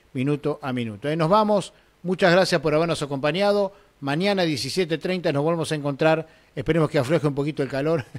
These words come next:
<laughs> para estar más tranquilos, ¿eh? Nos vamos, muchas gracias, ¿eh?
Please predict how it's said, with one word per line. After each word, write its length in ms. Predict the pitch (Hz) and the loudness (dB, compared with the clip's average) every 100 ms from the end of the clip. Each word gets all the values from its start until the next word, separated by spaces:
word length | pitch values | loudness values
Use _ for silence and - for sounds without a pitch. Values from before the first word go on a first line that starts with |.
| - | -18
<laughs> 240 | - - - | -20 -10 0
para 240 | 160 156 | 2 4
estar 220 | 131 160 | 4 2
más 120 | 151 | 2
tranquilos, 500 | 139 135 165 190 170 | -2 -4 0 2 2
¿eh? 180 | 180 185 - - _ | 2 0 -4 -18 _
Nos 80 | - | 0
vamos, 220 | 147 175 | 0 2
muchas 240 | 151 156 143 | 0 2 2
gracias, 320 | 156 147 123 | 2 2 2
¿eh? 200 | 160 170 | 2 0